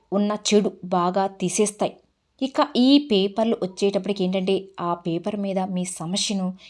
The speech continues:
ఎరుపు రంగు స్-, స్కెచ్తో రాసుకోవాలి. గుర్తుపెట్టుకోండి, ఎరుపు రంగు స్కెచ్తో రాసుకొని మీ సమస్య రాసి ఆ పేపర్లో మనం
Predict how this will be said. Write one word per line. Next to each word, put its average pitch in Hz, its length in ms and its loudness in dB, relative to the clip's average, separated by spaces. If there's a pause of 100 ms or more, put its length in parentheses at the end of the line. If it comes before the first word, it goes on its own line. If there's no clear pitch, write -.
(100)
ఎరుపు 196 260 4
రంగు 233 220 2
స్-, - 180 -10 (320)
స్కెచ్తో 202 600 2
రాసుకోవాలి. 170 500 -8 (100)
గుర్తుపెట్టుకోండి, 190 680 -4 (260)
ఎరుపు 202 280 2
రంగు 214 340 -2 (320)
స్కెచ్తో 208 600 -2
రాసుకొని 180 520 -4
మీ 180 160 -4
సమస్య 185 480 -4
రాసి 180 380 -4
ఆ 160 60 -6
పేపర్లో 190 440 -2
మనం 180 240 -4